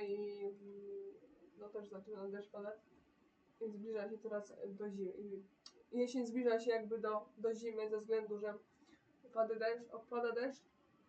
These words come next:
są silne wiatry i jest masakra.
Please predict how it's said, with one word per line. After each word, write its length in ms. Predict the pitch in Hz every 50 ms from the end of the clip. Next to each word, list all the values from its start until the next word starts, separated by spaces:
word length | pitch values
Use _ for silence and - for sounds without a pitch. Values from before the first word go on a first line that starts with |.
| - -
są 200 | - - 285 269
silne 380 | 262 - 311 285 277 277 269 254
wiatry 560 | 254 254 254 254 254 - 262 285 285 320 330 311 - - - - _ _ _ _ _ _ _ _ _ _ - _ - -
i 100 | 262 269
jest 220 | 269 269 269 -
masakra. 840 | 277 302 311 311 - 349 381 330 247 - - 226 226 226 226 226